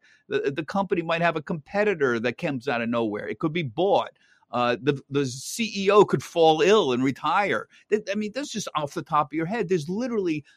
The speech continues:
millions of possible things that can happen, uh, that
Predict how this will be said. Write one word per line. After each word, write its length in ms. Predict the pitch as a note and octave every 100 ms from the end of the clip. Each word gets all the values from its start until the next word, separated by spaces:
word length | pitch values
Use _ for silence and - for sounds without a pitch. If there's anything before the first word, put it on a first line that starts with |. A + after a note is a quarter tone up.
| _ -
millions 480 | F#3+ C#4 C4 E3
of 80 | C3
possible 520 | - B2 C3 C3 G#2+
things 320 | G2+ A2+ G#2 -
that 180 | G#2+
can 160 | - A2
happen, 380 | A#2 G2+ - - _ _ _
uh, 180 | A2+ A2 -
that 160 | C3